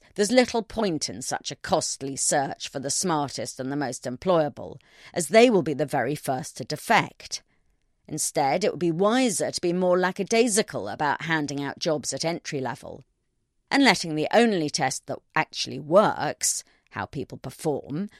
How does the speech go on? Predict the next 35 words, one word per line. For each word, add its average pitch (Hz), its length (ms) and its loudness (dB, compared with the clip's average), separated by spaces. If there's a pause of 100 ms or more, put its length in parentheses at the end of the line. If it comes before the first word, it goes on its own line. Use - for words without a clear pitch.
(320)
decide 156 600 -2 (180)
who 254 180 0
stays 123 600 -4 (220)
and 202 120 0
who 120 180 -8
doesn't. 165 600 0 (1040)
With 349 160 4
non-execs, 175 840 0
you 220 100 2
need 160 200 -2
to - 60 -8
get 143 200 -4
it 143 100 -8
right 127 280 -6
first 131 420 -8
time, 135 540 -2 (200)
as 170 120 -2
you 202 80 0
can't 220 300 2
invite 156 440 0
people 151 260 -4
to 160 160 -2
join 156 380 2
the 147 80 -4
board 151 420 0
for 147 100 -2
a 147 40 -2
trial 147 460 0
period 135 580 4
to 139 140 -2
see - 160 -4
if 107 160 -8
they're 127 160 -4
any 123 220 -8
good. 165 420 0